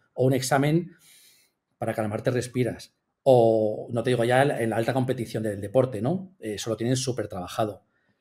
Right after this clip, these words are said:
Pues en, es que en el día a día también, cuando te metes en el mundo corporativo, en una oficina, y te pones a trabajar y a resolver problemas, la respiración es básica y, y se nos olvida, ¿no?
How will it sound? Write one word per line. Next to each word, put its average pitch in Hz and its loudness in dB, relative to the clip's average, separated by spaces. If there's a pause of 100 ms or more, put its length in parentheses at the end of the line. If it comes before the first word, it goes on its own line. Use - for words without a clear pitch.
(160)
Pues - -4
en, 113 -4
es - -6
que 117 -4
en 113 -2
el 113 0
día 117 2
a - 4
día 131 2
también, 127 0
cuando 104 -8
te 101 -6
metes 107 -4
en 117 -2
el 110 0
mundo 110 2
corporativo, 113 0
en 104 -6
una 107 -4
oficina, 113 -2
y 101 -12
te 101 -14
pones 110 -2
a 131 2
trabajar 117 2
y 110 -2
a 101 -2
resolver 104 -8
problemas, 120 0 (280)
la 107 -6
respiración 107 -6
es 113 2
básica 120 -2
y, 113 -10
y - -8
se 123 -8
nos 110 -4
olvida, 101 -6
¿no? 185 -4